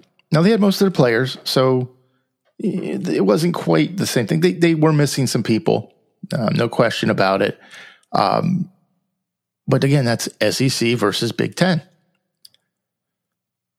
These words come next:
So the question has to come up with, you got Alabama playing Michigan tomorrow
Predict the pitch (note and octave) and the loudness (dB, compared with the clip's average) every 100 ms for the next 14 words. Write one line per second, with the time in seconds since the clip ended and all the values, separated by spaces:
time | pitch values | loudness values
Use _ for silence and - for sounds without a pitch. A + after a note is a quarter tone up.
0 | _ _ - - - C#3+ C#3 A2+ - - | _ _ -10 -6 0 2 2 0 -4 0
1 | D#3+ A3 - C4+ G3 C#3 - - E3+ - | 0 0 -2 0 2 0 -2 -2 -2 -2
2 | C#3+ - C#3 G#3 - - B2 A2+ B2 - | -4 -2 0 0 -2 0 2 2 -2 -8
3 | - _ _ _ _ _ _ _ _ _ | -20 _ _ _ _ _ _ _ _ _
4 | _ _ _ _ - D3+ D#3+ D3 B2 B2+ | _ _ _ _ -4 0 2 0 2 0
5 | C#3+ E3 - B2 A#2+ A#2 A#2 G#2 _ _ | 2 0 0 -2 0 0 -2 -4 _ _
6 | _ - D#3+ - F#3 A#2 G#2 - - | _ -2 -2 0 0 0 0 -2 -6